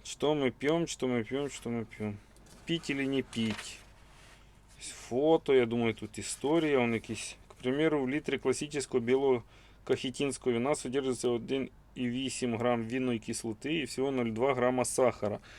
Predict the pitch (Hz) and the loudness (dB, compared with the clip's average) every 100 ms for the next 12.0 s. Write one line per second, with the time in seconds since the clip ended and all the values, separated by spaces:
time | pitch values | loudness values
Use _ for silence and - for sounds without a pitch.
0 | - - 120 113 113 - 156 170 - - | -20 -4 0 2 2 4 6 6 0 -20
1 | - - 113 110 107 139 160 170 - 151 | -20 -16 -12 -4 4 8 8 6 2 2
2 | 151 135 - 127 117 - 131 123 117 113 | 4 0 0 -2 -2 0 0 0 -2 -2
3 | - 147 170 - 156 156 - - - - | 2 2 4 6 6 6 -2 -20 -20 -14
4 | - 143 156 131 117 107 107 104 107 - | 2 4 4 2 2 2 0 0 -4 -10
5 | 117 120 151 151 127 139 131 123 113 - | -6 -2 2 0 0 -2 -2 -2 -6 -2
6 | 160 - 135 117 - - 143 151 - 135 | -2 -2 -4 -4 -8 2 4 4 -2 -12
7 | - - 147 123 127 135 123 120 131 127 | -10 -4 -2 2 2 2 -2 -2 -2 -4
8 | 123 - 120 110 104 - 135 139 131 110 | -4 -4 -4 -2 -4 -6 -8 -6 -8 -6
9 | 120 120 147 - 131 - 117 123 113 - | -6 -6 -6 -6 -8 -6 -4 -2 -4 -12
10 | - - - - - - 156 - 143 131 | -20 -20 -20 -20 -20 -14 -12 -6 -4 -4
11 | 117 110 101 101 98 139 170 - - 165 | 0 2 2 0 -6 -8 -8 -8 -6 -8